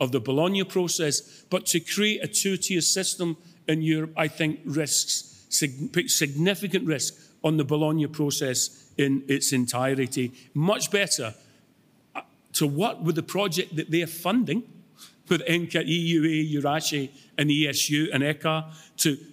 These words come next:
evolve the European standards and guidelines, taking on board their concerns and move in a new direction. So I think we'll all need to watch this space. And I will, colleague, finish with saying some more nice things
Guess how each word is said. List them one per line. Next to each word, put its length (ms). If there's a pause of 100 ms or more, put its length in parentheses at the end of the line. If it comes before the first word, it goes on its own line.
evolve 680
the 100
European 440
standards 440
and 80
guidelines, 520 (240)
taking 400
on 160
board 320 (260)
their 140
concerns 580
and 100
move 300 (360)
in 120
a 60
new 160
direction. 480
So 140
I 40
think 300
we'll 180
all 140
need 260 (280)
to 100
watch 260
this 180
space. 800
And 120
I 40
will, 220
colleague, 400 (160)
finish 480 (260)
with 120
saying 220
some 120
more 160 (140)
nice 280
things 360